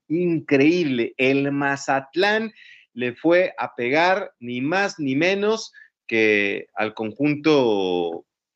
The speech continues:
de, de las Chivas Rayadas del Guadalajara. Nadie se hubiera esperado ese resultado, y es uno de los que sacude hoy todo lo que está pasando allí en Guadalajara. Este partido,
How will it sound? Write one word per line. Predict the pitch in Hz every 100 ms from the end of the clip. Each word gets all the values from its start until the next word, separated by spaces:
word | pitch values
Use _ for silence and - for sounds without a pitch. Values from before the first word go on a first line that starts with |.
| _
de, | - 104 104 101 98
de | 107
las | 104 104
Chivas | - 143 139
Rayadas | 113 117 131 113
del | 101
Guadalajara. | 101 98 101 123 120
Nadie | 123 143 175 185 175
se | -
hubiera | 120 139
esperado | 139 - 117 120 131 127 - - _
ese | 113 -
resultado, | 113 110 98 95 143 160 175 _ _ _
y | 107 117
es | 123
uno | 139 135 117
de |
los | 98 95 -
que | 101 95 -
sacude | - 110 - 143 120 101 101 101
hoy | 120 120
todo | 131 120
lo | 107
que | -
está | 123
pasando | 120 117 120 120 117 - -
allí | - 104
en | 117
Guadalajara. | 123 101 92 117 117
Este | 117
partido, | - 110 - 135 135 135